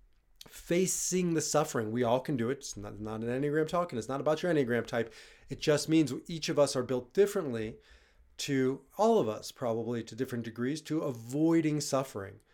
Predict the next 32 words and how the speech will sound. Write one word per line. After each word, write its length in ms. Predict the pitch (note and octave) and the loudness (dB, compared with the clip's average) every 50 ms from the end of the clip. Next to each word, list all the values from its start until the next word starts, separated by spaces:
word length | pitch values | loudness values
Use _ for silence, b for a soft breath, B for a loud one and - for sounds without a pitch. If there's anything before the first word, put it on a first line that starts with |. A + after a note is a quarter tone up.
| b b b b b b b _ - | b b b b b b b _ -12
Uh, 260 | A2+ A2 A2 G#2+ A2 - | -10 -8 -8 -8 -8 -6
Ernest 400 | B2+ C3 C3 B2+ B2 - - - | -4 -4 -4 -4 -6 -8 -8 -6
Becker 320 | - B2+ A#2+ - - B2 | -4 -4 -4 -4 -6 -8
called 320 | - - - A#2+ A#2+ A#2+ A#2+ | -8 -6 -4 -4 -4 -4 -4
it 140 | A#2+ - | -8 -6
the 100 | - C3+ | -6 -6
denial 800 | A#2 A#2+ B2 C3 C3 C3+ C3 C3 C3+ C3 B2+ C3 C3 C3 B2+ C3+ | -4 -2 -2 -2 0 0 0 0 0 0 0 0 -2 -2 -4 -6
of 180 | C3 A2+ G#2 G2+ | -8 -10 -8 -6
death, 420 | A#2 A#2 A#2 G#2+ G2 - - - _ - | -4 -4 -2 -4 -6 -10 -16 -20 _ -18
driving 640 | A2 A2 A#2+ B2 B2 B2 B2+ C3+ B2 C3+ A#2+ A2+ G2+ | -12 -6 -2 -2 0 0 0 0 0 -2 -4 -4 -6
us 340 | F#2+ - - - - - - B B B B B B B C3+ | -8 -10 -10 -10 -10 -10 -12 B B B B B B B -10
in 160 | C3 C3 - _ - | -10 -10 -10 _ -6
every 340 | D#3+ D3 B2+ A#2+ C3+ C3 B2 | -4 -4 -4 -4 -6 -6 -6
single 360 | - - D3 C#3 C3 B2+ A#2 | -4 -4 -2 -2 -2 -2 0
way, 160 | C3 C3 B2+ | 0 0 0
shape, 280 | B2+ - C#3 B2+ B2 - | 0 -2 -2 -2 -2 -4
and 140 | A2+ G#2+ | -8 -8
form, 300 | - - D#3 C#3+ A#2+ G#2+ F#2 | -4 -2 -2 0 -2 -2 -4
but 140 | B2 B2 A#2+ | -6 -8 -6
we 100 | B2+ A#2+ | -6 -6
just 160 | A2+ A2+ - | -6 -6 -4
don't 180 | A2+ G#2 G#2 | -4 -6 -4
realize 520 | G#2 A2 C#3 E3 D#3 A2+ G2 G2+ G2+ G2 A2 | -4 -4 -2 -2 -2 -2 -4 -6 -10 -12 -16
it. 100 | A#2 A#2 | -16 -16
And 100 | A#2+ A2 | -16 -14
so 100 | - A#2 | -14 -14
how 200 | G#2 - - D#3+ | -10 -6 -2 0
much 200 | E3 D#3+ D#3 - | 0 0 0 0
of 60 | C3+ | 0
our 120 | C3 A#2+ A#2 | 0 0 2
lives, 420 | B2 C#3 D3 D3+ C#3 A2+ G2+ - | 2 2 2 2 0 0 -4 -6
our, 140 | A#2 G2+ | -8 -10